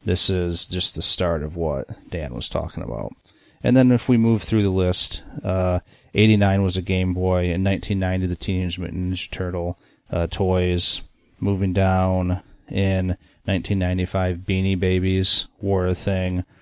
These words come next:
My sister had so many Beanie Babies. Those are definitely still at my, my parents' house. Or I don't, I wonder if they're still worth money. How m-, uh, how much are Beanie Babies worth these days? I haven't looked that up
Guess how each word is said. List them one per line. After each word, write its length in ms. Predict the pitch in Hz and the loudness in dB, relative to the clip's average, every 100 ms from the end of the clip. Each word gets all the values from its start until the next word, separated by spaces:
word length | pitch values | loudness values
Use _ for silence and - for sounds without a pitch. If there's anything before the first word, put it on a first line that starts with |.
| _ - | _ -6
My 300 | 87 90 87 | -2 0 0
sister 460 | - 90 - 85 | -2 -2 -2 -4
had 200 | 90 80 | -4 -4
so 240 | - - 85 | -4 -4 -2
many 200 | 87 87 | -2 -2
Beanie 280 | 85 85 80 | -2 -4 -4
Babies. 440 | 69 71 76 - | -4 -4 -4 -4
Those 180 | 80 82 | -4 -2
are 140 | 82 | -4
definitely 380 | 80 78 - 85 | -4 -6 -4 -6
still 260 | - 90 76 | -4 -4 -4
at 100 | - | -4
my, 280 | 76 78 - | -6 -6 -8
my 60 | - | -14
parents' 300 | - 82 82 | -8 -8 -6
house. 400 | - 57 - - - _ _ _ _ _ _ _ _ _ _ - - _ _ - | -8 -6 -6 -8 -12 _ _ _ _ _ _ _ _ _ _ -20 -20 _ _ -2
Or 180 | 98 | 0
I 80 | 78 | 0
don't, 220 | 120 151 | 0 -2
I 180 | 90 92 | -2 0
wonder 180 | 117 139 | 2 0
if 100 | 143 | 0
they're 100 | 127 | -2
still 260 | - 113 104 | -2 0 0
worth 180 | 95 | 0
money. 380 | 87 92 80 87 - - 113 | -2 -2 -2 -6 -10 -14 -6
How 80 | |
m-, 140 | 107 - | -4 -4
uh, 180 | - 92 | -6 -4
how 100 | 107 | -2
much 260 | 113 117 104 | -2 -4 -4
are 40 | |
Beanie 300 | 92 90 87 | -4 -4 -4
Babies 440 | 82 76 73 - - - _ _ _ | -4 -4 -6 -6 -10 -20 _ _ _
worth 420 | - 82 85 - - - - | -2 -2 -4 -10 -20 -20 -6
these 240 | 87 80 | -4 -2
days? 440 | - 64 - - - - | -2 -4 -4 -6 -8 -12
I 80 | - | -6
haven't 240 | 95 87 82 | -4 -4 -6
looked 160 | 85 | -6
that 180 | - 80 | -4 -4
up 120 | - | -6